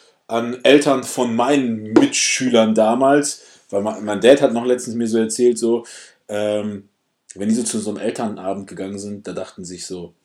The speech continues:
"Hm, das sind doch nicht die Eltern, oder? Das ist Oma und Opa."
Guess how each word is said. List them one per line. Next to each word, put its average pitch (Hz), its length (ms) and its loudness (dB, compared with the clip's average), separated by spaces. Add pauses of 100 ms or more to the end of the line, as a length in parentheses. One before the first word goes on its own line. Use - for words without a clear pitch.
(160)
"Hm, 78 240 -20 (160)
das - 140 -20
sind 87 120 -18
doch 90 60 -14
nicht 87 200 -20
die - 100 -18
Eltern, 78 360 -16
oder? 87 380 -18
Das 90 220 -16
ist 113 140 0
Oma 101 180 -4
und 95 140 -8
Opa." 107 260 -10